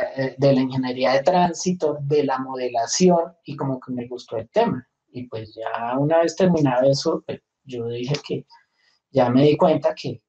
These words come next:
que realmente, pues, el tema de transporte sería algo, eh, ideal para, para la carrera que yo quería construir.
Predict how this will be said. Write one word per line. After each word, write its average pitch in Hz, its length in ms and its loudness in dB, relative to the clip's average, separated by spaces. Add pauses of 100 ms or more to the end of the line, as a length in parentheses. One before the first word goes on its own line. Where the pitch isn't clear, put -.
(120)
que 127 120 -4
realmente, 120 520 -8
pues, 147 220 -4
el - 100 -16
tema 127 320 -4
de 143 80 2
transporte 135 680 -2
sería 143 420 0 (220)
algo, 139 640 4 (400)
eh, 127 460 0 (1000)
ideal 143 680 2 (560)
para, 127 680 -2 (180)
para 135 180 -4
la 127 160 -4
carrera 131 380 -4
que 143 140 -10
yo 131 160 -8
quería 139 360 0
construir. 139 640 -4